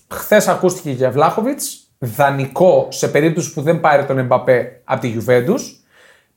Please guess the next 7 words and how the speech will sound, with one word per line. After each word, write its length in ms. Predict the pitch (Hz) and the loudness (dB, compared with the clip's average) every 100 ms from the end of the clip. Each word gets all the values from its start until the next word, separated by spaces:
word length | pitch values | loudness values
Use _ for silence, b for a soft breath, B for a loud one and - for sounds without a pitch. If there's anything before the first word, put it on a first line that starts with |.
| _ _ - | _ _ -6
που 340 | 170 170 170 | 0 0 0
εγώ 720 | 165 139 117 175 185 - - - | 0 2 2 4 4 2 -6 -2
τον 140 | 131 | -2
Βλάχοβιτς 500 | 139 165 151 131 - | 2 2 2 -4 -4
τον 140 | 139 | -4
θεωρώ 420 | - 127 151 151 - | 0 2 4 4 4
έναν 420 | 147 160 139 - | 2 2 -4 -8